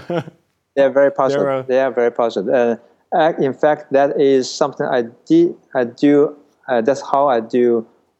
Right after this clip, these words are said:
Speaker 2: uh, answer my qu-, students. And for last five years, I, we have created a new slogan for the school, "Responsible and respectable." Re-, respectable. It, we have to, you have to learn to be res-, res-, respon-,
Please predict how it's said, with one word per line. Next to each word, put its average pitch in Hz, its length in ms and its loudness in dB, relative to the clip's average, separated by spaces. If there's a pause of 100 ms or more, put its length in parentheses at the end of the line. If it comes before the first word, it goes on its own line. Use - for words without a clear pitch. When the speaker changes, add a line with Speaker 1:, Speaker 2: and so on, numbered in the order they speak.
Speaker 2:
uh, 123 180 -4
answer 123 160 -6
my 113 120 -2
qu-, - 180 -8
students. 120 560 -2 (340)
And 123 260 0
for 135 120 2
last 139 380 -2
five 135 200 0
years, 127 280 0
I, 123 560 -2 (320)
we 139 160 2
have 131 320 -4
created 131 320 0
a 123 60 0
new 143 200 0
slogan 131 460 0
for 156 200 0
the 147 120 0
school, 113 420 -2 (1300)
"Responsible 143 1000 -2
and 120 240 -2
respectable." 113 760 -4 (100)
Re-, 123 160 0
respectable. 117 760 -4 (280)
It, 123 280 0
we 139 160 4
have 143 320 -2
to, 170 220 -12
you 139 140 0
have 135 180 -2
to 135 100 0
learn 123 360 0 (320)
to 147 100 0
be 135 240 0
res-, 117 460 -8
res-, 135 340 -2
respon-, 127 480 -2